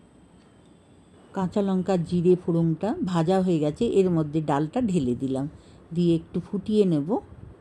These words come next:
আর দিয়ে দিচ্ছি এক চামচ চিনি।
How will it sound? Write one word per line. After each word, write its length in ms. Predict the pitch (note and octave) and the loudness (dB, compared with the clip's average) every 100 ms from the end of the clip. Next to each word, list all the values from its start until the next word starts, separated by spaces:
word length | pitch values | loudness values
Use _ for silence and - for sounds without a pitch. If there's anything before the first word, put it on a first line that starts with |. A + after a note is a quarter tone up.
| - - - - - - - - | -20 -18 -18 -18 -16 -16 -14 -4
আর 160 | D3+ D3 | -4 -2
দিয়ে 180 | C#3+ D3 | -2 -2
দিচ্ছি 280 | D3 - - C4+ - | -2 -6 -4 -4 -2
এক 180 | D4 - | -6 -6
চামচ 300 | - C#3+ G3+ - | -6 -2 -2 -4
চিনি। 360 | - G3+ D3 A2+ | -2 0 2 0